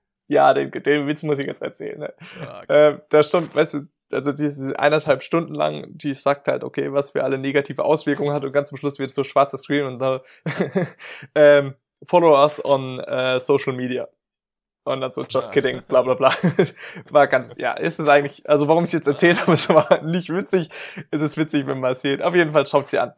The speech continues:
Speaker 1: Wichtig. Befehl. Los.
Speaker 2: Was ich noch sagen wollte, das ist eigentlich,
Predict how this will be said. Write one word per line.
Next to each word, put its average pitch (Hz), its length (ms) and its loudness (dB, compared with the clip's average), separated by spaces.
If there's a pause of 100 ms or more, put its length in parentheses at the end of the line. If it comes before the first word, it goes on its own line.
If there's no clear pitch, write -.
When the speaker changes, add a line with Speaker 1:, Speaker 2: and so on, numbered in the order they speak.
(140)
Speaker 1:
Wichtig. - 420 -8 (240)
Befehl. 135 420 0 (220)
Los. 131 340 -2 (1400)
Speaker 2:
Was 123 140 -18
ich 180 100 -16
noch 147 160 -12
sagen 196 280 -12
wollte, 117 400 -16
das 123 220 -20
ist 120 200 -20
eigentlich, 135 260 -16